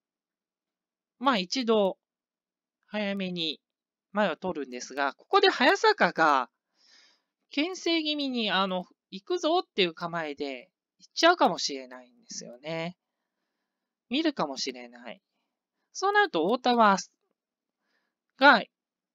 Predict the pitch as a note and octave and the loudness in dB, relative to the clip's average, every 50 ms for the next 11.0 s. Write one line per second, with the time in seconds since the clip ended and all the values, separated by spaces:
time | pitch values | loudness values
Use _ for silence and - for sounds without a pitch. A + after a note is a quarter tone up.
0 | _ _ _ _ _ _ _ _ _ _ _ _ _ _ _ _ _ _ _ _ | _ _ _ _ _ _ _ _ _ _ _ _ _ _ _ _ _ _ _ _
1 | _ _ _ _ _ _ _ _ _ _ _ _ _ _ _ - - A#3 C#4+ D#4 | _ _ _ _ _ _ _ _ _ _ _ _ _ _ _ -16 -4 0 0 2
2 | C4 A#3+ _ D#3+ C3+ - _ - F#3 F3 F#3 F#3 F3+ F3+ F3 F3 F#3 F3 - _ | 0 0 _ -12 -16 -16 _ -12 -10 -10 -8 -8 -4 -2 -2 -2 -4 -6 -10 _
3 | _ _ _ _ - G3+ F#3+ E3+ C#3 C3 A#2+ - _ _ _ _ _ _ _ _ | _ _ _ _ -4 -4 -2 -2 -4 -6 -8 -14 _ _ _ _ _ _ _ _
4 | _ _ _ _ _ _ _ _ _ _ _ _ _ _ _ _ _ F#3 F#3+ - | _ _ _ _ _ _ _ _ _ _ _ _ _ _ _ _ _ -16 -8 -6
5 | E4 E4+ F4+ E4+ B3 F3+ - D4+ D4+ D4+ D4 D4 D4+ D4+ - - D#4+ - D#4 D#4 | -4 -2 2 2 2 2 0 -2 -6 -4 -2 -2 -2 -2 -2 -4 0 4 4 4
6 | D4+ B3+ F#3 - _ _ _ _ _ - D3+ D#3 E3 F#3 G#3 A3+ A3 _ _ _ | 4 4 0 -4 _ _ _ _ _ -8 -6 -6 -4 -4 -6 -6 -8 _ _ _
7 | - D3+ D3 C#3 - D#3+ D3 _ _ E3+ E3 F3 G3 G#3 F#3 D3 C#3 _ _ _ | -10 -10 -10 -8 -10 -14 -16 _ _ -16 -12 -8 -8 -8 -8 -8 -12 _ _ _
8 | _ _ _ _ _ _ _ _ _ _ _ _ _ _ _ F#3+ A3 - - C#4+ | _ _ _ _ _ _ _ _ _ _ _ _ _ _ _ -10 -8 -4 -2 -4
9 | F#4+ - G#4+ G#4 G#4 _ - E4 E4 - _ _ _ _ _ - F#3+ F3+ F#3 E3+ | 0 2 2 0 0 _ -2 -2 -2 -2 _ _ _ _ _ -14 -10 -8 -8 -8
10 | E3 D#3+ D3+ F#3+ A#3+ - - G#4+ G#4 F4+ G3+ D#3 D3+ - - - - - - | -8 -6 -4 -4 -4 2 4 6 8 8 8 6 4 0 -8 -16 -18 -18 -18